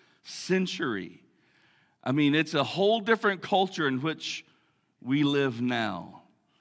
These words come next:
So here's this thirteen, fourteen-year-old that has to, that is telling people, "Yeah, I'm pregnant with a Savior of the world,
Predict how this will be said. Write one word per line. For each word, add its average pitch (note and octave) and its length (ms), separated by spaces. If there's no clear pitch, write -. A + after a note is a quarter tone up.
So C3 120
here's F#3 260
this E3 180
thirteen, G#3 480
fourteen-year-old D#3 1300
that C#3+ 180
has D#3 300
to, C#3+ 220
that C#3+ 100
is C#3 160
telling G3+ 460
people, C3+ 640
"Yeah, C#3+ 240
I'm F#3+ 140
pregnant D#3+ 580
with B2 140
a B2+ 80
Savior F3+ 460
of F#3 60
the F3+ 100
world, B2+ 680